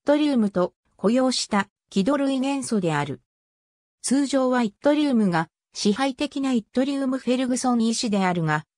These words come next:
セリウムやネオジムが卓越する場合があり、それぞれセリウムフェルグソン石、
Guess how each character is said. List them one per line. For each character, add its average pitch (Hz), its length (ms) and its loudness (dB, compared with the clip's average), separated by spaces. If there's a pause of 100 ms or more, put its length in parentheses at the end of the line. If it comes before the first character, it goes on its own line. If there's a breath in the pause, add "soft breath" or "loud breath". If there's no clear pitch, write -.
セ - 160 0
リ 294 140 2
ウ 294 80 0
ム 240 100 0
や 180 160 2
ネ 208 160 0
オ 262 140 2
ジ 220 100 0
ム 202 140 2
が 170 120 0
卓 160 300 -4
越 240 240 0
す - 160 -4
る 226 80 2
場 196 240 2
合 196 140 2
が 180 160 2
あ 170 40 0
り、 147 200 -6 (240)
そ 226 120 -2
れ 285 140 0
ぞ 247 140 0
れ 196 100 0
セ 175 240 0
リ 247 120 2
ウ 247 60 2
ム 233 120 2
フ 233 80 -2
ェ 220 60 2
ル 214 100 2
グ 220 100 0
ソ 190 260 0
ン 170 140 0
石、 180 300 -2